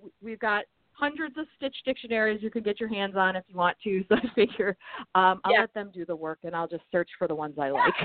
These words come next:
Speaker 2: Yeah. It's, girl, you are so,
Speaker 1: Yeah.
Speaker 2: I'm so with you on that. I'm so with you on that. I
Speaker 1: Yeah.
Speaker 2: love Kelsey's shawl. Is this made on the diagonal?
Speaker 1: Yes.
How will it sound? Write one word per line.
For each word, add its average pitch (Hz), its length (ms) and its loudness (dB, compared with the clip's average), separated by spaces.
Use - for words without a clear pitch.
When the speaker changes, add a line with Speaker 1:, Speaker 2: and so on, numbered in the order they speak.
Speaker 2:
Yeah. 311 300 4
It's, 277 200 0
girl, 359 300 6
you 330 180 2
are 285 200 4
so, 285 120 -2
Speaker 1:
Yeah. - 100 0
Speaker 2:
I'm 269 240 -4
so - 160 -12
with 415 140 -20
you 220 180 -2
on 196 120 -2
that. 185 240 -2
I'm 208 240 -4
so 233 160 4
with 214 160 6
you 208 160 0
on 185 80 -2
that. 180 220 -4
I 381 420 6
Speaker 1:
Yeah. 233 380 6
Speaker 2:
love 214 100 2
Kelsey's 254 480 0
shawl. 185 480 0
Is 285 260 -6
this 415 360 0
made 330 440 -2
on 294 200 -4
the 302 160 -2
diagonal? 254 800 0
Speaker 1:
Yes. 202 440 2